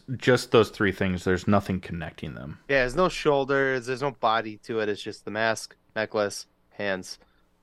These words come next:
Speaker 2: And I remember, like, leaning over to Nicole, and I was like, "That'd be a dope tattoo." And, like,
Speaker 1: Ye-,
Speaker 2: after talking to you,
Speaker 1: yeah.
Speaker 2: I was like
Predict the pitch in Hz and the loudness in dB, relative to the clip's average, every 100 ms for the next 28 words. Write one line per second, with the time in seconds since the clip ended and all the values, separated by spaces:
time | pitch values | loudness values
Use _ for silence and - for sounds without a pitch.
0 | _ - 110 101 - 113 135 135 135 127 | _ -2 0 0 2 4 4 4 0 2
1 | 123 113 110 101 - _ - - - - | 0 2 2 0 -6 _ -20 -20 -20 -20
2 | _ 110 131 127 123 120 110 104 98 104 | _ -6 -2 -2 -2 -2 -2 -6 -8 -8
3 | - 104 98 95 85 76 - 71 - - | -4 -2 -2 -6 -6 -12 -12 -16 -16 -20
4 | - - _ 113 - - - _ _ _ | -20 -20 _ -18 -16 -18 -18 _ _ _
5 | - - - - - 120 113 110 104 95 | -20 -20 -20 -20 -2 2 4 4 4 0
6 | - - 131 120 - 120 120 113 113 113 | -4 0 0 0 0 0 0 -4 0 0
7 | 104 101 101 101 95 - | 0 -2 -2 -2 -2 -8